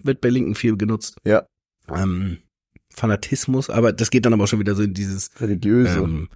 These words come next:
Speaker 2: teilweise.
Speaker 1: religiöse Thema mit rein,
Speaker 2: Ja.
Speaker 1: genau. Ähm, aber Gedankengut ist absolut rechtsverhaftet, ja.
Speaker 2: Ja.
Speaker 1: Sch-, wär schön, wenn es verhaftet wär.
Speaker 2: Ja. Ähm, gut, dass wir das geklärt haben.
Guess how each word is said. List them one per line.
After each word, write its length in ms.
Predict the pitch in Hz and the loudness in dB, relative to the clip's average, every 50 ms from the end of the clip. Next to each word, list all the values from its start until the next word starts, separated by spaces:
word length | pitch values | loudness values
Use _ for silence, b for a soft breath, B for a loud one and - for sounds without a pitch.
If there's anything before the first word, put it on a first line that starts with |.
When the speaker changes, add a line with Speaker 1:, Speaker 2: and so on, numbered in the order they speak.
| - _ - | -20 _ -8
Speaker 2:
teilweise. 480 | - 113 92 92 90 92 90 101 - - - | -6 -4 -4 -4 -4 -6 -8 -10 -12 -6 0
Speaker 1:
religiöse 520 | 98 95 95 82 92 110 123 143 143 139 120 | 2 2 2 4 4 4 4 4 2 0 2
Thema 280 | - 131 131 135 127 131 | 2 2 2 2 2 2
mit 180 | 135 139 - 110 | 0 -2 -2 0
rein, 260 | 117 117 120 131 117 | 2 2 2 2 2
Speaker 2:
Ja. 100 | 107 101 | 4 4
Speaker 1:
genau. 220 | 101 104 123 143 - - _ _ _ _ _ _ _ - | 4 2 0 -2 -6 -12 _ _ _ _ _ _ _ -4
Ähm, 380 | 92 90 90 95 101 92 92 b b b _ _ | -2 -2 0 -2 -2 -4 -6 b b b _ _
aber 220 | - - 98 110 104 | -2 0 2 2 4
Gedankengut 480 | 110 92 110 107 98 95 110 104 85 | 4 4 4 4 2 0 -4 -4 -4
ist 80 | 85 - - | -6 -4 -2
absolut 320 | 107 98 - - - 98 92 | -2 -2 -2 -4 -6 -2 -2
rechtsverhaftet, 760 | 92 92 - - - - 87 78 90 87 - - 82 - 101 | 0 -2 -2 -2 -4 -2 -2 -2 -2 -4 -6 -8 -6 -4 -4
ja. 60 | - | -4
Speaker 2:
Ja. 80 | - - - - - _ - - - _ _ _ _ _ _ _ _ _ _ _ _ _ _ _ _ _ - | -4 -6 -10 -16 -20 _ -20 -20 -20 _ _ _ _ _ _ _ _ _ _ _ _ _ _ _ _ _ -18
Speaker 1:
Sch-, 260 | - - - 80 85 | -16 -14 -10 -4 0
wär 80 | 104 101 | 0 2
schön, 240 | - - 117 123 110 | 4 6 6 6 4
wenn 140 | 104 95 | 2 0
es 160 | 95 90 - - | -2 -4 -6 -6
verhaftet 500 | - - 90 95 98 - - - - - | -4 -2 -2 0 -2 -2 -4 -10 -14 -14
wär. 180 | 60 - - _ _ _ _ _ _ _ _ _ _ - | -14 -16 -18 _ _ _ _ _ _ _ _ _ _ 0
Speaker 2:
Ja. 140 | 110 - - _ _ _ _ - - _ _ _ _ _ _ _ _ _ _ _ _ _ _ _ _ - | 0 0 0 _ _ _ _ -20 -20 _ _ _ _ _ _ _ _ _ _ _ _ _ _ _ _ 2
Ähm, 800 | 107 110 110 107 107 107 110 107 107 107 107 107 110 113 120 - _ _ _ _ _ - - - - 117 - | 4 6 8 8 8 6 6 4 2 2 0 0 -2 -4 -4 -8 _ _ _ _ _ -16 -14 -12 -10 -10 -2
gut, 220 | - 135 127 - | 0 0 0 0
dass 120 | 143 - - | 0 0 0
wir 60 | 117 | 0
das 120 | 110 - | 0 -2
geklärt 340 | - 95 92 107 107 107 - | -4 -6 0 2 2 4 4
haben. 300 | 104 90 90 90 - - | 2 0 0 -2 -6 -10